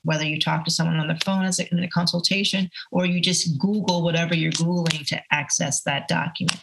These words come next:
So, you know, for people who are just starting out, you know, depending on what it is. So if you're trying to form, form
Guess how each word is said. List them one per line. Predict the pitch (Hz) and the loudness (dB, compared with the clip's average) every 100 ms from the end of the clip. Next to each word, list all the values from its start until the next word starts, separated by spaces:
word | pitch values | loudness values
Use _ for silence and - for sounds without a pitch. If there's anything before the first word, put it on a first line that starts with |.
| - - - | -10 -10 -4
So, | - 190 180 165 - 185 | 0 2 0 -2 -2 0
you | 180 | 2
know, | 165 | 2
for | 180 180 | 0 0
people | - 202 208 185 | 2 0 0 0
who | 170 | 0
are | |
just | 165 170 | 0 0
starting | - 180 165 160 | 0 2 2 2
out, | 170 170 170 - - _ | 2 0 -2 -10 -14 _
you | 175 | 0
know, | 165 | 2
depending | 165 160 - 196 208 | 0 0 0 2 2
on | 185 170 | 2 2
what | 170 160 | 2 2
it | 156 147 | 0 0
is. | 147 143 - | 0 0 0
So | - | 0
if | 165 | 0
you're | 165 | 0
trying | 170 170 | 0 2
to | 160 | 0
form, | - 160 156 160 160 - - | 0 0 2 0 -2 -8 -4
form | 202 196 180 | 0 2 0